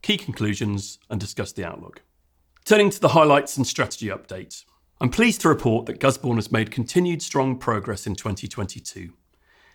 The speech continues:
It has been another great year for the group, with lots to be very proud of. Revenue growth was forty-nine percent for the year, on the back of a very strong year in twenty twenty-one, when we delivered ninety-nine percent growth. We've been benefiting from the improvement in supply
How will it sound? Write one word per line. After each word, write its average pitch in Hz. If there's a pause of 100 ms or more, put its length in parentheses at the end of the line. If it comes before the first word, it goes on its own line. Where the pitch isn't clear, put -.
(100)
It -
has 117
been 127
another 151
great 151
year 120
for -
the 135
group, 123 (160)
with 107
lots 127
to -
be 107
very 104
proud 87
of. 87 (800)
Revenue 165
growth 175
was -
forty-nine 143
percent 143
for -
the 110
year, 98 (300)
on 117
the 113
back 123
of 123
a 107
very 165
strong 135
year 120
in 117
twenty -
twenty-one, 123 (260)
when 123
we 117
delivered 117
ninety-nine 127
percent -
growth. 98 (880)
We've 131
been 123
benefiting 147
from 123
the 127
improvement 117
in 107
supply 160